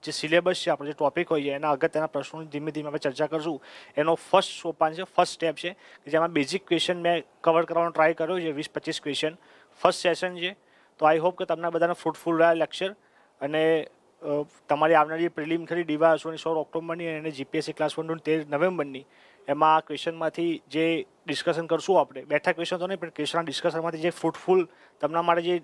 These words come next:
સમરી નીકળે, તમારા એક્ઝામમાં કામમાં આવે એવી આશા સાથે <clears throat> આજનું લેક્ચર આપણે સ્ટાર્ટ કરીએ. બેઝિક ક્વેશ્ચન છે, થોડા અલગ અલગ ટોપિકમાંથી રેન્ડમલી ક્વેશ્ચન ઉઠાવીને મેં અહીંયા એક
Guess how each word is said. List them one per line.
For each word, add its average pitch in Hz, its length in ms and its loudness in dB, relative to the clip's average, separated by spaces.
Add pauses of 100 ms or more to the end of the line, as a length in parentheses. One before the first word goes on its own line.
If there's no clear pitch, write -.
(120)
સમરી 170 380 0
નીકળે, 170 320 2
તમારા 160 260 0
એક્ઝામમાં 160 280 0
કામમાં 156 320 0
આવે 165 140 2
એવી 151 220 -2 (460)
આશા 156 240 2
સાથે 165 200 0 (240)
<clears throat> 160 200 2
આજનું 160 240 0
લેક્ચર 170 240 4
આપણે 165 160 2
સ્ટાર્ટ 156 280 2
કરીએ. 120 260 -6 (1800)
બેઝિક 180 280 2
ક્વેશ્ચન 214 320 2
છે, 214 60 -2
થોડા 208 400 2
અલગ 202 280 6
અલગ 208 180 4
ટોપિકમાંથી 190 480 -2 (380)
રેન્ડમલી 170 460 2
ક્વેશ્ચન 190 260 -2
ઉઠાવીને 196 440 0
મેં 190 280 2
અહીંયા 175 200 0
એક 185 220 0